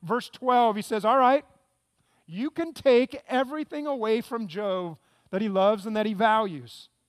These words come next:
And I'll sh-, and you'll see, he'll still value and care about me." And so for the next two chapters, that's what happens. Satan comes in, literally takes everything from him,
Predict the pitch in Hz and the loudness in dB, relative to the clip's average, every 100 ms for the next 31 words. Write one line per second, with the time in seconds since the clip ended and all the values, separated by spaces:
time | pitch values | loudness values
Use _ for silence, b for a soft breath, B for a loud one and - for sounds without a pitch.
0 | _ _ _ _ _ _ _ - 180 202 | _ _ _ _ _ _ _ -10 -4 -2
1 | 226 - 226 208 233 233 - 247 165 220 | -2 -6 -10 -8 -8 -10 -8 -6 -4 -6
2 | 247 - - 233 170 202 202 202 214 214 | -10 -12 -10 -8 -2 2 2 2 -6 -10
3 | 185 170 180 190 185 220 196 151 - 185 | -8 -6 -4 -2 -2 -6 -6 -8 -8 -10
4 | 160 b b - 208 208 208 - - 269 | -10 b b -8 -2 2 0 0 -16 -14
5 | - 180 165 190 226 147 139 - 190 190 | -4 -2 -2 -8 -10 -8 -8 -8 -10 -6
6 | 220 - 123 - _ b b b 214 240 | -4 -6 -16 -20 _ b b b -2 -2
7 | 226 214 185 214 - b b 202 269 180 | -2 -8 -8 -8 -10 b b -12 -10 -6
8 | 233 - 226 233 240 208 175 - 170 147 | -6 -4 -4 -4 -4 -8 -10 -8 -8 -8
9 | 127 | -12